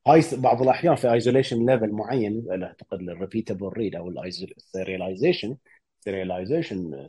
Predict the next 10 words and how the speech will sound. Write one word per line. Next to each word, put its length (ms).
serializable 920
read. 260
ال-، 320
ال-، 300
ال-، 680
الترتيب 680
مهم 460
يكون. 300
فأنت 220
تح-، 220